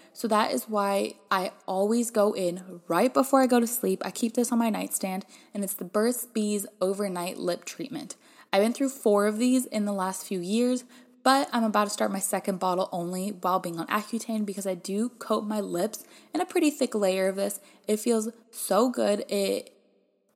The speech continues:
it's just, it doesn't feel like, a lot of people want to put, like, a thick layer of, like, Vaseline and stuff if your lips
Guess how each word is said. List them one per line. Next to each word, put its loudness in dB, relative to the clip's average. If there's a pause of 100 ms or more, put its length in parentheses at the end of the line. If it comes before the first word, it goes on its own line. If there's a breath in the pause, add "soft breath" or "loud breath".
(720)
it's 4
just, 0 (160)
it 2
doesn't 0
feel 2
like, -2 (560 soft breath)
a 4
lot 4
of -8
people 2
want 2
to -16
put, -2 (140)
like, 0
a -2
thick -4
layer -2
of, -8
like, -6
Vaseline -2
and -4
stuff -6
if -8
your -2
lips -2